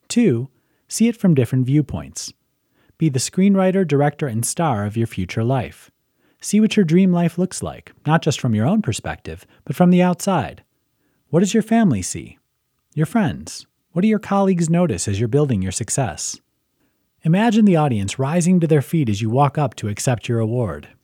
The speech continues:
See the interview chair as they shake your hand to offer you the job. Make it as real as you can. Three, make the future present. Visualization can also help you act as if you were already future successful you. You can build your successful persona by asking yourself,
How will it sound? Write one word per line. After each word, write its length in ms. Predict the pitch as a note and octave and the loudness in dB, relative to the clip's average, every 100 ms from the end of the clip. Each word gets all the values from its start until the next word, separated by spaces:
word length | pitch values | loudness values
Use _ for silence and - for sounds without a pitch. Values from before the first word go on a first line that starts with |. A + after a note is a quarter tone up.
| _ _ _ | _ _ _
See 280 | - - A3 | -4 2 4
the 180 | G3+ G3+ | 6 4
interview 340 | F#3 A#2+ G#2 | 2 2 -2
chair 320 | - G#2 F#2 | -2 -4 -4
as 140 | F2+ - | -8 -6
they 120 | G#2 | -6
shake 300 | - D#3+ D#3+ | 0 0 0
your 100 | C#3+ | -2
hand 300 | D3+ C#3+ G#2+ | 2 2 0
to 80 | E2+ | -2
offer 300 | B2+ C#3 C#3+ | -4 -2 -2
you 100 | C3+ | 0
the 140 | B2 | -2
job. 480 | C3 B2+ F2 C#2 - _ - | -2 -2 -4 -10 -18 _ -4
Make 180 | D3+ D#3 | -4 0
it 80 | E3+ | 0
as 160 | C3 | 0
real 320 | B2+ E3 F#3+ F3+ | -2 -2 2 2
as 140 | E3 | 0
you 40 | |
can. 460 | F3 D3+ B2+ D2+ D2+ _ _ _ _ _ _ _ _ | -2 0 -2 -4 -14 _ _ _ _ _ _ _ _
Three, 460 | - G3+ E3 B2 - _ _ _ | 0 4 4 2 -4 _ _ _
make 200 | D#3 F3+ | 0 0
the 80 | - | 0
future 360 | - C#3 - C#3+ | 0 0 2 0
present. 520 | - E3+ G2 D#2+ - _ _ _ _ _ _ - | 2 0 0 -8 -16 _ _ _ _ _ _ 0
Visualization 760 | E3 G3 G3 E3 E3+ E3 E3 | 2 4 4 4 4 2 2
can 100 | C3 | 2
also 260 | D3+ F3+ D3+ | 2 0 0
help 280 | A#2 E3+ D3+ | 0 -4 0
you 100 | D3 | 0
act 300 | G3 F3 - | 2 -2 -2
as 140 | B2 | -4
if 120 | C3 | -2
you 60 | D3 | 0
were 100 | C#3 | 0
already 320 | D3+ D#3 C#3+ | 2 0 -2
future 420 | B2 F3+ F#3+ - | -2 -2 -2 -2
successful 600 | G#2 A#2+ - A2+ - B2 | -6 -6 -4 -4 -4 -4
you. 340 | B2 F3 F#2+ - _ _ _ _ _ _ _ _ _ _ - | -2 -2 -4 -12 _ _ _ _ _ _ _ _ _ _ -4
You 100 | E3+ | 2
can 140 | F3+ | 4
build 240 | G3+ A3+ | 4 4
your 100 | A3+ | 2
successful 600 | F#3 F3+ - D3 B2+ - C#3+ | 2 0 0 0 0 -4 -2
persona 520 | C#3+ - C3 A2+ G#2+ | -2 0 0 0 0
by 140 | A2 | -2
asking 480 | A#2+ D3 - - C3 | -2 -4 -4 -2 0
yourself, 580 | A#2 A2 A2+ A2 A2 | 0 -2 -4 -6 -8